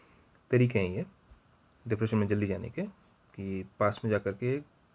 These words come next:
कमियां, कमज़ोरियां अपनी भी ढूंढना, औरों की भी ढूंढना, तो वो हमें भारी बना देती हैं, उड़ने नहीं देती, हल्का नहीं बनने देती हैं। कुछ भी हो जाए, ये स्मृति में लाओ कि मैं सदा विजयी हूँ।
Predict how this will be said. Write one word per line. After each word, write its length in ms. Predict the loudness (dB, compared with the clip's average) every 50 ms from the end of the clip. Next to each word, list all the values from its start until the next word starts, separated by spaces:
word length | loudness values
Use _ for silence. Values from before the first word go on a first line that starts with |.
| _ _ _ _ _ _ _ _ _ -8
कमियां, 400 | -4 0 2 2 4 4 2 0
कमज़ोरियां 640 | 0 -2 -2 -2 -2 0 0 0 0 0 -2 -2 -2
अपनी 300 | -4 -6 -2 0 0 2
भी 100 | 2 0
ढूंढना, 300 | -2 -2 -2 0 0 0
औरों 160 | 0 0 -2
की 100 | -4 -8
भी 100 | -12 -12
ढूंढना, 460 | -12 -12 -10 -10 -8 -8 -10 -12 -14 -18 _ _ _ _ _ _ -20 _ -20 -20 _ _ _ _ _ _ -6
तो 80 | -2
वो 100 | 0 2
हमें 280 | 2 4 2 2 0 0
भारी 220 | 0 0 0 0
बना 160 | 0 0 -2 -4
देती 220 | -8 -12 -14 -16
हैं, 140 | -16 -16 -18 -20 _ _ _ -2
उड़ने 220 | 2 6 6 6 6
नहीं 140 | 4 2 -2
देती, 200 | -6 -10 -12 -10
हल्का 260 | -6 -6 -2 0 0
नहीं 340 | 0 0 -2 -4 -6 -6 -6
बनने 180 | -4 -4 -6
देती 220 | -6 -8 -12 -14 -16
हैं। 140 | -16 -16 -18 _ _ _ _ -20 -20 -20 -20 -20 -20 -20 _ _
कुछ 220 | 2 4 4 4 4
भी 100 | 4 4
हो 180 | 4 4 4
जाए, 340 | 2 2 2 2 2 0 -2 -2
ये 160 | 0 0 0
स्मृति 440 | 0 -2 0 0 0 0 0 -2 -2
में 120 | 0 0
लाओ 300 | 2 2 2 2 2 0
कि 160 | 0 -2 -4 -2
मैं 360 | 0 0 2 2 2 0 0
सदा 380 | -4 -6 -6 -4 0 0 0
विजयी 520 | 0 -2 -2 -4 -4 -4 -2 -2 -2 -2 -2
हूँ। 200 | -4 -6 -8